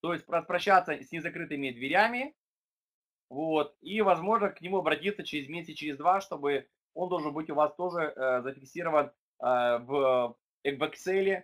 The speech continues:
или в Google, э, таблице, для того, чтобы вы могли потом поднять все с-, его данные и снова к нему обратиться, поговорить. Потому что, возможно, у человека что-то поменяется в жизни.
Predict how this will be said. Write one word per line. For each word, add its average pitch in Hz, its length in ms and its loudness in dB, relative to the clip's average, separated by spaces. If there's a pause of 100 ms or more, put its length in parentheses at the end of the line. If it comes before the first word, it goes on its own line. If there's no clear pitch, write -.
(160)
или 143 200 -4
в 131 160 -4
Google, 175 480 -6 (340)
э, 127 500 2 (260)
таблице, 151 460 -4
для 135 100 -4
того, 151 140 -6
чтобы 135 240 -10
вы 131 100 -6
могли 147 420 -6 (220)
потом 143 300 -8
поднять 143 400 0
все 143 140 -8
с-, 139 120 -18
его 131 260 -4
данные 160 360 6
и 131 40 -4
снова 139 320 -8
к - 80 -20
нему 127 180 -4
обратиться, 127 440 -4
поговорить. 120 420 -4
Потому 117 120 -8
что, 123 140 -2
возможно, 185 380 0
у 165 40 -2
человека 170 200 -8
что-то 165 200 -6
поменяется 143 540 -2
в 123 60 -10
жизни. 110 320 -10